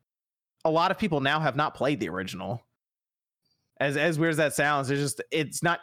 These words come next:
an easy way to necessarily access it. So I feel like it's time to remake that again, uh, and, uh, do a better job, I guess, than what they did with Twin Snakes, because they kinda broke the first one with Twin Snakes.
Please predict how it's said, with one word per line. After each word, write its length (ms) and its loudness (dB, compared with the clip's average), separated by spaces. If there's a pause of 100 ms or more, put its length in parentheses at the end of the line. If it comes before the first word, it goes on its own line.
(120)
an 140 -4
easy 280 0
way 160 4
to 100 0
necessarily 460 0
access 500 -2
it. 180 -2 (680)
So 560 2 (140)
I 140 4
feel 160 2
like 160 2
it's 100 -2
time 220 0
to 40 -2
remake 380 0
that 160 0
again, 400 -2
uh, 240 -2
and, 440 -2 (400)
uh, 60 -4 (200)
do 120 2
a 60 2
better 200 2
job, 240 2
I 60 4
guess, 200 0
than 180 0
what 140 0
they 60 0
did 100 2
with 120 -2
Twin 220 -2
Snakes, 500 -2
because 400 -2 (220)
they 80 0
kinda 180 0
broke 400 -2
the 100 -2
first 300 -2
one 140 -2
with 80 -4
Twin 220 -4
Snakes. 520 -4